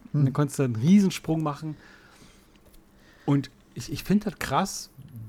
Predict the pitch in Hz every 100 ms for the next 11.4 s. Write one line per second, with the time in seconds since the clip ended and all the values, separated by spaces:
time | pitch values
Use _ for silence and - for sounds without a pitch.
0 | - 143 175 - 143 - 135 - - 123
1 | - 120 - - - 123 107 113 113 113
2 | - 147 170 180 - _ - 123 - 160
3 | - - 113 - 123 - - 117 135 214
4 | 208 - 175 123 - 156 147 143 - -
5 | - - - _ _ - 123 113 - 131
6 | 131 - - _ _ _ _ - 120 120
7 | - 127 127 131 101 107 120 _ 143 139
8 | 156 - - - _ - 127 113 113 131
9 | - 139 123 139 131 139 123 151 165 -
10 | 151 147 151 - - 120 147 135 127 123
11 | 135 135 156 165